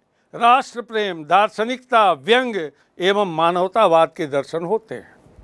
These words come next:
बच्चन जी अपनी शैली के स्वयं निर्माता हैं। उनका मानना है कि मैंने अपनी अनुभूतियां स्वाभाविक ढंग से कही हैं। मैं कवि हूँ, मुझे वचन प्रवीण होने की आवश्यकता नहीं है।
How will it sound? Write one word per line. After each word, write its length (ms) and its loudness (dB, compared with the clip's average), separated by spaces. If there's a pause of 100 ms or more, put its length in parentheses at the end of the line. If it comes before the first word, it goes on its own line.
(1600)
बच्चन 360 6
जी 340 6 (160)
अपनी 360 2
शैली 440 2
के 160 -2
स्वयं 300 -2
निर्माता 600 -6
हैं। 320 -18 (880)
उनका 300 6
मानना 400 4
है 220 -6 (1120)
कि 100 4
मैंने 560 4
अपनी 360 0
अनुभूतियां 640 0
स्वाभाविक 720 2
ढंग 260 -4
से 180 -6
कही 300 -4
हैं। 340 -16 (420)
मैं 160 4
कवि 260 4
हूँ, 280 0 (520)
मुझे 420 6
वचन 540 2
प्रवीण 420 -2
होने 300 -4
की 140 -8
आवश्यकता 560 0
नहीं 280 -8
है। 220 -20